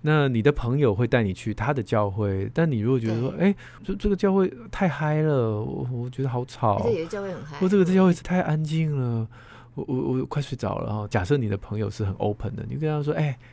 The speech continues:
Speaker 1: 你介绍一个安静一点的，或介绍一个，就我们其实大部分的教会都很欢迎，不，不太会有这种说，不行，你就一定只能来我们教会，这种怪怪的。
Speaker 2: 嗯，嗯，嗯，嗯，嗯。
Speaker 1: <laughs> 然后你看从实体的，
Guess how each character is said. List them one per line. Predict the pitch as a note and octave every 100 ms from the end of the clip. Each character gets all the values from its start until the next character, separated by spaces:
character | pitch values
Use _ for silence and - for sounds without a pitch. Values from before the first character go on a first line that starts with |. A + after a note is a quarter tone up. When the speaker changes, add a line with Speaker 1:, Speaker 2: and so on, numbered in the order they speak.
| - - -
Speaker 1:
你 | B2+
介 | -
绍 | C#3+ C#3+ B2
一 |
个 | A#2+
安 | -
静 | B2 A#2
一 |
点 | A2 -
的， | -
或 | A2+ C3
介 | -
绍 | D3 C3
一 |
个， | A#2+ G#2+ G#2+ G#2 A#2
就 | A#2 - -
我 |
们 | G#2+ A#2
其 | A#2+
实 | A#2
大 | B2 C#3
部 | C3
分 | B2 B2
的 | G#2+ G2 - - - -
教 | - A#2+
会 | A2 A#2 G#2
都 | G#2 A#2+
很 | A#2
欢 | - G2+ G2
迎， | G#2 -
不， |
不 | - B2+
太 | D#3+
会 | D#3 D#3+
有 | A2+ F#2+
这 | F#2+
种 | A2+ F#2+
说， | F#2 G#2
不 | -
行， | D#3 C#3 C#3+
你 |
就 | C3+ D#3 -
一 | D#3
定 | C3+ - D3+ C#3
只 | - A#2+
能 | A#2+
来 | A#2+
我 | B2
们 | A2
教 | A#2+ A#2+
会， |
这 | A#2+
种 | C#3
怪 | - A2
怪 | A2 G#2+
的。 | - - - - - - -
Speaker 2:
嗯， | - G3+ F#3
嗯， | D3 G#3 -
嗯， | F3 D#3+
嗯， | F#3 F3+ -
嗯。 | E3 D3 -
Speaker 1:
<laughs> | -
然 | D3
后 | F#3 -
你 | C3+
看 | D#3+
从 | E3 B2 C3+
实 | - A#2+
体 | C3+ A#2+
的， | G#2+